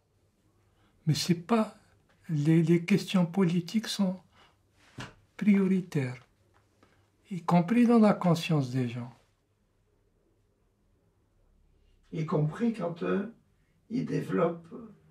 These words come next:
Speaker 2: l'idéologie, euh, islamiste radicale.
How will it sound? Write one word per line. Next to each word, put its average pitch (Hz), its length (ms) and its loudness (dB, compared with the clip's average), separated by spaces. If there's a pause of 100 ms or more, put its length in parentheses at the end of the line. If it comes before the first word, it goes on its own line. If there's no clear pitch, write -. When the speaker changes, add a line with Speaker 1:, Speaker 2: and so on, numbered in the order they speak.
(300)
Speaker 2:
l'idéologie, - 1000 -4 (960)
euh, 208 360 -8
islamiste 185 680 -4
radicale. 165 640 -8